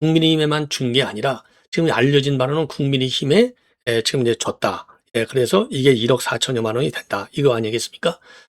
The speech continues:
자, 근데 국민의힘에 준, 준 것만이 아니고요. 민주당 전 현직 의원들한테 줬다. 이렇게 돼 있어요. 그리고 현직 장관급 인사 네 명도 만났다. 등등. 그리고 문재인 정권하고도 오히려, 어, 우리 국민의힘보다도 더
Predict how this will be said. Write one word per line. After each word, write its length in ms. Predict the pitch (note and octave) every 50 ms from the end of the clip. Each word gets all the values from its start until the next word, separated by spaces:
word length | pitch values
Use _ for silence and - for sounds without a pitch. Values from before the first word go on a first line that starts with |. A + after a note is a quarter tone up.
| _ _
자, 140 | - - A#2+
근데 220 | A2+ C#3+ D#3+ D#3+ D#3
국민의힘에 580 | - - D3+ D3 C#3+ C#3+ C#3 B2+ C#3 C#3 C#3+
준, 360 | - - - B2 A2+ A#2 C3+ - -
준 180 | - B2 A#2
것만이 280 | A2+ G#2+ A2 B2 D3+ C3+
아니고요. 400 | F#2+ G#2 A2 C3+ F3+ E3 - - _ _ - - _ _ _ _
민주당 760 | C#3+ D3+ E3 F3 E3 E3 F3 E3 D#3+ E3+ E3+ E3 E3+ A3 A3+
전 260 | - - - C#3 C#3
현직 400 | A2 A2 C3+ C#3 C3+ B2+ C3 A#2+
의원들한테 680 | A#2+ A#2 A#2 A2+ A2 A2 G#2+ G#2 G#2 - F3 F#3+ - -
줬다. 440 | - - G#2+ - - G2+ - - _ _ _ _ _
이렇게 220 | D3+ C#3 - B2
돼 120 | - - A#2
있어요. 360 | F#2+ - - A#2 C#3 E3+ - _ _ - - - _ _ _
그리고 240 | - C3+ C#3 C3+ B2 A#2
현직 560 | - - - F#3 F#3 F3 D#3+ F3 F3 F3 -
장관급 500 | - - C3+ C3 C3+ B2+ A#2+ - C3+ B2+
인사 380 | A#2+ A#2 - - - - - - _
네 180 | - B2+ B2+ B2+
명도 500 | C3 A#2+ A#2 A#2 A2+ C3+ F3 G3 - -
만났다. 560 | - A#2 G#2+ A2 - - - - - - _ _ _ _
등등. 300 | - C#3+ C3 A2+ G#2 F#2 - _ - - - - _ _ -
그리고 160 | C3+ C3 A#2+
문재인 380 | B2+ C#3+ C#3+ D3 D3+ D3+ D3 C3+
정권하고도 960 | C#3 C#3+ C#3 C3+ C#3 C#3 - - - - C#3 C3 C3 F#3 G#3+ B3 B3 B3 - _ - _
오히려, 380 | - C3+ C#3 C#3 C#3 D3 D#3 D#3+
어, 380 | E3+ - - A#2 A2+ A2+ A2+ -
우리 120 | - C3+ B2+
국민의힘보다도 640 | - - C#3 B2 B2 A#2+ A2+ A#2+ A#2 A2+ A2 A2 G#2+
더 340 | - - D#3+ E3 G#3 -